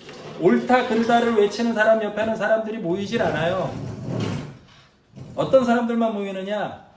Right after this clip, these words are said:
자기 편만 모여. 그런데 사랑이 있는 사람 곁에는 누구나 가고 싶어요. 그래서 우리 모두 그런 사랑이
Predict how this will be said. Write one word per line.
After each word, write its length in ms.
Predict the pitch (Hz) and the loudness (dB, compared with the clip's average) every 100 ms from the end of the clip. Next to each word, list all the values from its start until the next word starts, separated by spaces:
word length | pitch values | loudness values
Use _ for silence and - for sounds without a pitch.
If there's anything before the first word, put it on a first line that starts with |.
| _ | _
자기 320 | - 151 233 | -10 -6 -6
편만 340 | - 220 208 170 | -6 -6 -4 -4
모여. 220 | 127 - - - - - - _ - | -6 -6 -8 -14 -20 -20 -20 _ -12
그런데 280 | 117 117 | -10 -10
사랑이 520 | 117 - 190 233 233 214 | -12 -6 -2 0 0 -2
있는 220 | 185 185 | -6 -8
사람 260 | 151 170 160 | -6 -6 -4
곁에는 520 | 123 - 127 196 120 - - - _ - | -6 -6 -6 -6 -10 -14 -20 -20 _ -14
누구나 500 | 139 147 180 214 208 | -6 -4 2 2 2
가고 260 | - 123 139 | 0 -8 -6
싶어요. 280 | - - - - - - 95 - - - _ - - - - 123 | -4 -2 -2 -4 -10 -10 -12 -12 -18 -20 _ -20 -20 -20 -18 -14
그래서 280 | 113 117 | -8 -6
우리 260 | 127 120 151 | -6 -4 -4
모두 680 | 135 131 135 165 175 - - - - _ - | -2 -4 -2 -2 -2 -4 -12 -20 -20 _ -6
그런 480 | 123 123 135 196 | 0 2 2 0
사랑이 560 | 226 - - 214 214 | -6 -12 -8 -4 -4